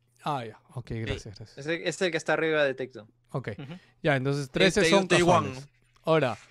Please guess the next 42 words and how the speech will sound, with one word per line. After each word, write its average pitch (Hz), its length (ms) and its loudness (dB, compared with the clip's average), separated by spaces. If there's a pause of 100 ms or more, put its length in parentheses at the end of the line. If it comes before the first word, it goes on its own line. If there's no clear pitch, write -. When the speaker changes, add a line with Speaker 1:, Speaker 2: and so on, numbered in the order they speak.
(200)
Speaker 1:
de 196 140 4
estos 277 220 2
noventa 151 520 2
y 131 80 0
tres, 208 340 2
cuarenta 160 760 0
y 156 120 -2
siete 247 540 -6
son 208 460 0 (240)
franquicias 170 600 -2
ya 165 120 0
existentes. - 760 -10 (420)
Ya, 127 180 -8
del 135 200 -2
total. 113 300 -2
Speaker 3:
A - 40 -6
la 104 220 -8 (380)
fuck. 175 180 -8
Speaker 1:
O 135 60 -4
sea, 139 240 0
de 147 140 0
esos 180 220 -2
noventa 147 380 0
y 135 60 0
tres 190 180 4
del 233 120 4
total, 185 300 2
cuarenta 147 420 2
y 135 60 -2
siete 185 340 -2
son 196 460 -2 (120)
de 135 100 -2
franquicias 156 480 -6
ya 190 100 -2
existentes 175 640 -2 (120)
y 190 120 0
cuarenta 180 720 0
y 165 140 -4
seis, 220 520 0
ojo 175 260 2
al 139 80 2
dato, 143 340 0